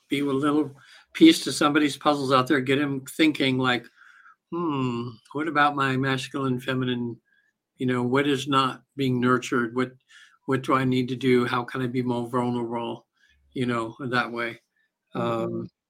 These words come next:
Speaker 1: so
Speaker 2: Yeah. I do
Speaker 1: yeah.
Speaker 2: hope this, this show does help somebody, 'cause that's always, um, Regan and I's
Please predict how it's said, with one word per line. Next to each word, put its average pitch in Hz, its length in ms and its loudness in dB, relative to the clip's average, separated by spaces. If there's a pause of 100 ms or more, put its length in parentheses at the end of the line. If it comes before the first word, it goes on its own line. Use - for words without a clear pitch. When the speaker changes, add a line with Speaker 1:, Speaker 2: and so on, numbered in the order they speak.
(960)
Speaker 1:
so - 260 0
Speaker 2:
Yeah. 220 180 8 (640)
I 285 160 6
do 277 180 6
Speaker 1:
yeah. - 20 6
Speaker 2:
hope 254 220 4
this, 208 240 -2
this 190 280 -6
show 196 220 4
does 180 280 4
help 156 240 0
somebody, 165 300 -2
'cause 165 100 -12
that's 202 240 4
always, 202 420 2
um, 180 200 0
Regan 185 260 0
and 170 120 2
I's 170 340 0